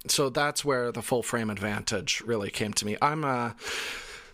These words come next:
the primary reasons to grab a full frame have kind of always been low light performance and super shallow depth of field. And I'm, if you've watched our show, I'm not a huge fan of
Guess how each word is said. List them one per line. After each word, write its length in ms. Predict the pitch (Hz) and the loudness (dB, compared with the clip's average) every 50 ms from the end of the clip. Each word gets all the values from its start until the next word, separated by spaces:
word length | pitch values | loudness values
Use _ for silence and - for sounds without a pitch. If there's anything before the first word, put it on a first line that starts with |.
| - - | -2 4
the 100 | 143 160 | 4 4
primary 580 | 160 - - - 170 185 190 190 175 165 160 147 | 4 2 0 0 2 2 2 2 2 2 2 2
reasons 420 | 139 143 139 131 - 139 127 - | 0 0 0 -2 -2 -2 -2 -2
to 80 | - 131 | -2 0
grab 220 | 120 127 120 113 | 2 2 2 0
a 40 | 117 | 0
full 180 | - - 127 117 | -2 0 -2 -2
frame 260 | - - 113 110 110 | 0 0 0 0 0
have 120 | 110 104 | -2 -2
kind 200 | - - 117 113 | 0 0 0 0
of 60 | 110 104 | 0 0
always 300 | 107 107 110 107 104 - | 0 0 0 0 -2 -2
been 260 | - 117 110 107 104 | -2 -2 -2 -2 -2
low 180 | 104 107 110 123 | 0 0 0 0
light 260 | 131 117 107 117 - | 2 0 0 -2 -2
performance 720 | - 135 120 - - 117 107 107 107 107 104 104 - - - | -4 -6 -4 0 0 0 0 0 -2 -2 -2 -2 -2 -2 0
and 440 | - 123 123 113 107 107 107 104 101 | 0 0 0 0 0 -2 -2 -2 0
super 300 | - - - 135 - 139 | 0 0 0 0 0 0
shallow 320 | 123 - 135 120 117 117 113 | 0 0 0 0 0 0 -2
depth 240 | 104 113 - - - | -2 -4 -4 -6 -8
of 60 | - | -6
field. 460 | - 107 85 67 50 50 - - - - _ _ - | -4 -2 -2 -4 -4 -6 -8 -10 -10 -12 _ _ -2
And 340 | 117 117 113 110 107 104 - - | 0 0 0 0 -2 -2 -2 0
I'm, 320 | - 123 123 120 113 - - - - - | 0 0 0 0 -2 -6 -10 -12 -6 -2
if 160 | - - - | -2 0 0
you've 140 | 143 131 113 | 0 0 2
watched 260 | 147 165 160 - - | 2 2 2 0 0
our 100 | 143 131 | 0 0
show, 280 | - - 151 135 117 85 | 0 2 2 0 0 0
I'm 160 | 110 120 123 | 0 -2 0
not 240 | 120 123 127 131 131 | 0 2 2 2 0
a 60 | 127 | 0
huge 340 | 110 - 135 127 117 107 - | -2 0 0 0 0 0 -2
fan 340 | - 127 117 120 117 113 110 | 0 0 0 0 0 0 0
of 280 | 110 110 104 98 - | 0 -2 -2 -4 -8